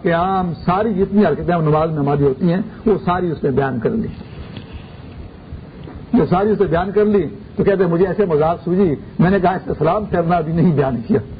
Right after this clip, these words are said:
ایک وہ رہ گیا، باقی سب چیزیں سے ہارٹ ایکسرسائز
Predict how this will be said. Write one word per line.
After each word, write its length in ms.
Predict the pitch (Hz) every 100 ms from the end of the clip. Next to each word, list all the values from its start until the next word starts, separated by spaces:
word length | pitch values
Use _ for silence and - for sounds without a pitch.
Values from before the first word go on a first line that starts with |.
| -
ایک 240 | 165 175 175
وہ 180 | 180
رہ 120 | 156 147
گیا، 140 | 143
باقی 220 | 143 160 160 127
سب 160 | 170
چیزیں 200 | 175 165 139
سے 80 | 147 - - - -
ہارٹ 220 | 151 170 160
ایکسرسائز 440 | 135 135 156